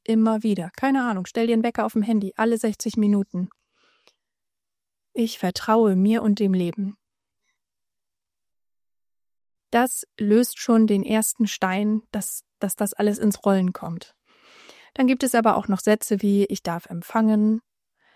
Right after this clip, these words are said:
„Ich bin eine liebevolle, verbundene Mama“, auch wenn es chaotisch ist. Du kannst alles sagen. Alles, was du sagen möchtest, kannst du in diesen Affirmationen verwerten. Du kannst aber auch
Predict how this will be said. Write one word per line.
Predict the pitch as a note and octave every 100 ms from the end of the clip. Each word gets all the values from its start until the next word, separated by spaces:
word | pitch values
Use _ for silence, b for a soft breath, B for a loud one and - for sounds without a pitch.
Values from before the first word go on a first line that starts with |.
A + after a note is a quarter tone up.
| _ -
„Ich | G#3
bin | - A#3
eine | - F#3+
liebevolle, | F#3+ F#3+ B3 B3+ B3+ - G3+ G3+ G#3
verbundene | - F#3 G3 F#3+ - D#3+
Mama“, | E3 G#3+ A3+ A3 A3 A3+ _ _ _ _
auch | - A#3+ B3+ - -
wenn | G3 F#3+
es | F#3+ -
chaotisch | - - C4+ - F#3+
ist. | - - - - _ _ _ _ _ -
Du | B3
kannst | C4+ C4 - - -
alles | G3 F#3 F#3 F3 -
sagen. | E3+ E3 F#3 -
Alles, | - B3+ C#4 C#4+ -
was | B3 -
du | A3
sagen | G#3+ G#3 G3+ F#3
möchtest, | A#3+ - - -
kannst | - A3+ -
du | A3+
in | A3
diesen | G#3+ G3+ G3+
Affirmationen | G3 - F#3+ F3+ - G3+ G3+ A3 -
verwerten. | - F#3+ F#3 D#3+ - -
Du | G#3+
kannst | - C#4 C4 A#3+
aber | A3+ A3
auch | A3+ A3+